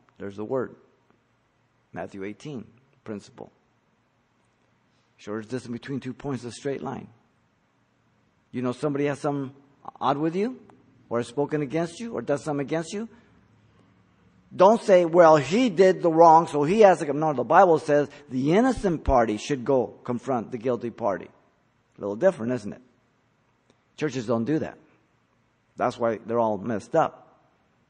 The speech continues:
That's why fellowships are all messed up. If you practice Matthew eighteen, you keep the house clean. Accounts are short-lived. They're settled. John uses it in John eight nine.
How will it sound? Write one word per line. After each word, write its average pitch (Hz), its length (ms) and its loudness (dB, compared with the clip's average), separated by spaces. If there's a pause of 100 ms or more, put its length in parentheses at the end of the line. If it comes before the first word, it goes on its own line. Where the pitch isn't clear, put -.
(120)
That's 117 160 -6
why 113 120 -2
fellowships 127 540 0
are 120 60 -2
all 107 100 -4
messed 98 260 -6
up. - 180 2 (160)
If 98 120 -12
you 156 180 -2
practice 180 440 0
Matthew 170 400 -2
eighteen, 175 480 -2 (140)
you 131 100 -8
keep 143 240 -8
the 139 100 -2
house 120 260 -2
clean. 110 420 -8 (1900)
Accounts 139 400 -4
are 120 60 -8
short-lived. 110 720 -6 (1040)
They're 113 100 -8
settled. 104 380 -2 (4000)
John 117 520 -4
uses 117 380 -8
it 113 100 -6
in 110 140 -6
John 117 280 -4
eight 113 180 -8
nine. 113 380 -6